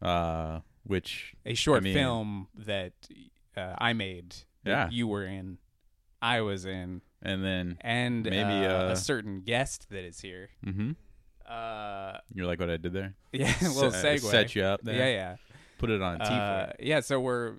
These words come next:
Speaker 1: as always, talking about a movie that came out in the year two thousand two.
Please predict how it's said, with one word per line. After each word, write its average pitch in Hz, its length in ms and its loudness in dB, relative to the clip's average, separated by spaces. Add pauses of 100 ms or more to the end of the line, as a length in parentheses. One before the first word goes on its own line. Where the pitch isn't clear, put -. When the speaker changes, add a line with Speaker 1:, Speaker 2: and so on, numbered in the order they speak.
(200)
Speaker 1:
as 113 180 0
always, 110 480 2
talking 101 300 -2
about 104 180 0
a 107 60 -2
movie 101 460 -4
that 101 120 -12
came 101 240 -8
out 95 260 -8 (200)
in 104 160 -6
the 101 60 -6
year 98 340 -6 (200)
two 101 140 -8
thousand 113 320 -2
two. 107 320 -2